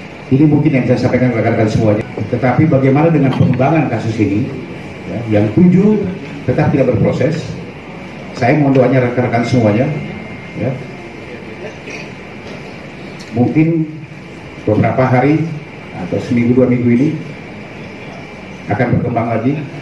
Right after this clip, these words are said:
karena sudah mengarah ke beberapa orang lagi. Nanti akan kita sampaikan, kita akan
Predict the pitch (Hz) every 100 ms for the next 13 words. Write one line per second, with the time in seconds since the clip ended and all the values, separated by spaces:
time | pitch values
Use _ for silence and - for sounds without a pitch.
0 | - - - - - - - - - -
1 | 101 95 107 - - 98 101 - 82 82
2 | - - 98 90 - - - - - -
3 | - - 120 110 101 90 98 - - -
4 | - - - - - 95 98 120 120 117
5 | 107 107 104 104 117 104 92 90 90